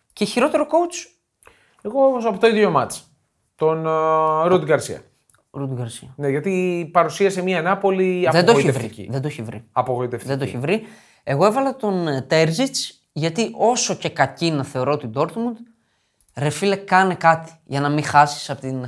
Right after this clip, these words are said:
Speaker 1: Heidenheim,
Speaker 2: Ναι, ναι,
Speaker 1: ε,
Speaker 2: ναι.
Speaker 1: από το δύο μηδέν, δύο δύο. Ε, για μένα είναι
Speaker 2: Είναι
Speaker 1: ευθύνη
Speaker 2: ξέφραγο
Speaker 1: προπονητή.
Speaker 2: αμπέλι η Dortmund, έχει,
Speaker 1: Και
Speaker 2: έχει
Speaker 1: δεν τον
Speaker 2: πολύ
Speaker 1: βλέπω
Speaker 2: θέμα.
Speaker 1: να μακροημερεύει.
Speaker 2: Έτσι όπως πάει, όχι.
Speaker 1: Δεν.
Speaker 2: Λοιπόν, αυτή, αυτό το podcast όμως μακροημερεύει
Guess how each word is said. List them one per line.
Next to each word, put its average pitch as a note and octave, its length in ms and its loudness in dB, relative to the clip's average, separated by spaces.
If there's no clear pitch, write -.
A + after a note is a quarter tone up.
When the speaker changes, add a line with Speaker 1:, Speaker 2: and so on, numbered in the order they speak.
Speaker 1:
Heidenheim, C3 440 -4
Speaker 2:
Ναι, C3+ 60 0
ναι, B2 240 0
Speaker 1:
ε, A#2+ 40 -4
Speaker 2:
ναι. A#2 260 -8
Speaker 1:
από B2+ 200 -2
το C#3 100 -4
δύο C#3+ 160 -2
μηδέν, C3+ 260 -2
δύο B2+ 200 -2
δύο. A#2+ 300 -8
Ε, F#3 80 -10
για C#3 140 -6
μένα D#3+ 200 -2
είναι D#3 140 -4
Speaker 2:
Είναι C3+ 240 -2
Speaker 1:
ευθύνη A#3+ 140 0
Speaker 2:
ξέφραγο A3+ 360 2
Speaker 1:
προπονητή. F#3 320 6
Speaker 2:
αμπέλι G3 220 2
η A2 140 -8
Dortmund, D3+ 340 0
έχει, F3 460 -4
Speaker 1:
Και E3+ 60 -2
Speaker 2:
έχει D#3+ 100 4
Speaker 1:
δεν E3+ 120 4
τον G#3 100 6
Speaker 2:
πολύ G3 120 6
Speaker 1:
βλέπω G3 160 6
Speaker 2:
θέμα. D3 200 4
Speaker 1:
να B2 80 0
μακροημερεύει. A2+ 680 -8
Speaker 2:
Έτσι E3+ 260 4
όπως D3 180 -2
πάει, E3 200 8
όχι. A2+ 80 2
Speaker 1:
Δεν. C3 280 -2
Speaker 2:
Λοιπόν, G3 420 6
αυτή, G3 760 2
αυτό F#3 180 2
το F3 140 0
podcast E3+ 340 4
όμως E3+ 340 2
μακροημερεύει D3+ 1120 4